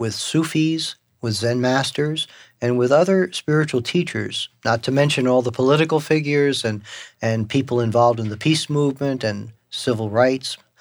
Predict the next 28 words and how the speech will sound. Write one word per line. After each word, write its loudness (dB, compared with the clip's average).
Uh, 4
but -2
he 0
built 0
a 0
dialogue 0
with -8
these -4
people -4
through -4
hundreds -2
and -6
hundreds -2
of -2
letters, -2
uh, 2
and 2
then 4
occasional -2
meetings 0
with -10
these -8
folks. -4
We 4
have 4
his 2
Asian 4
Journal, 2